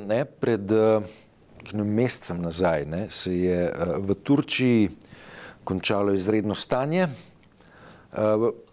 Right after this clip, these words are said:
ki je bilo politične narave, vojaško-politične, ki je bilo posledica puča, poskusa državnega udara, ki ga je izvedla vojska oziroma eno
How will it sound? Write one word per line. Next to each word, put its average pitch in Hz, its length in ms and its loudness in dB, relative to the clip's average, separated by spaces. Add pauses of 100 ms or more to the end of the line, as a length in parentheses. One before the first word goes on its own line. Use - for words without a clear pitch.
(760)
ki - 120 0
je 95 40 6
bilo 90 400 2 (240)
politične 131 560 0
narave, 127 540 0 (220)
vojaško-politične, 95 1120 0
ki - 100 -4
je 87 40 -4
bilo 90 120 4
posledica 95 640 -2
puča, 131 480 -2 (720)
poskusa 113 680 -2
državnega 104 640 -2
udara, 98 460 2 (960)
ki - 80 -12
ga 90 160 0
je 90 440 4 (1040)
izvedla 92 540 0
vojska 85 480 0
oziroma 85 640 -2
eno 80 320 -8